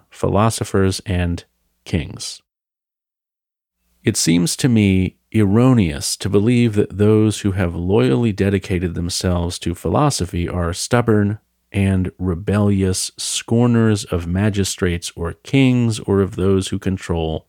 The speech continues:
the administration of public affairs. For, on the contrary,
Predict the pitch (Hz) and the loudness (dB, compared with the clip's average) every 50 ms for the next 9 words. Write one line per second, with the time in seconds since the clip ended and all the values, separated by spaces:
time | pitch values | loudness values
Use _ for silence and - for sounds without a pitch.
0 | _ _ - - 98 92 82 82 92 104 117 123 110 - - - 85 85 87 - | _ _ -4 -2 0 0 2 2 2 4 2 2 0 0 0 0 0 0 0 -2
1 | - 87 82 - 92 87 - - - 92 82 80 78 78 - - - - - 107 | -4 -4 -4 -2 -4 -6 -6 -6 -6 -4 -4 -4 -6 -8 -10 -12 -12 -4 0 2
2 | 117 101 82 - - - - - - _ _ _ _ _ _ _ - - - 113 | 2 2 0 -2 -4 -10 -10 -12 -12 _ _ _ _ _ _ _ -10 -2 0 2
3 | 104 98 92 92 - - - 98 90 82 92 - - 147 143 151 143 131 - 117 | 4 4 4 2 0 0 -2 -2 -2 -2 -4 -4 -2 0 0 0 0 0 0 2
4 | 104 95 92 92 90 90 | 2 4 4 4 2 0